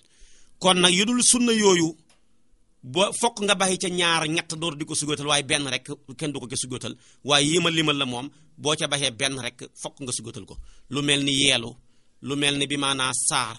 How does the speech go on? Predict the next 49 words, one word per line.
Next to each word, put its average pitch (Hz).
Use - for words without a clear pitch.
lu 139
mel 143
ni 139
taaya, 139
lu 147
mel 151
ni 147
toogaayu 147
digg 123
ba, 113
bi 156
nga 156
xamee 156
ñaar 143
rakka, 123
ak 147
lu 143
demee 131
ni 135
bi 135
maanaa, 123
maanaam 131
toogaayu 135
digg 120
ba, 117
ak 143
loo, 143
lu 147
demee 135
ni 139
maanaam 127
biral, 117
muy 131
fu 127
ñu 147
war 135
a 123
wax 123
ndànk, 123
yow 131
nga 131
juum 123
wax 127
fa 127
ca 123
kaw, 113
yu 135
mel 131
noonu, 117